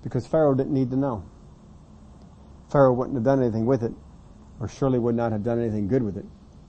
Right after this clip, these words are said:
If you begin to share godly principles with worldly people,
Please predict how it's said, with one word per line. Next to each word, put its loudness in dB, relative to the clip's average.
If -8
you 6
begin 4
to 2
share 4
godly 4
principles -2
with -4
worldly 2
people, -2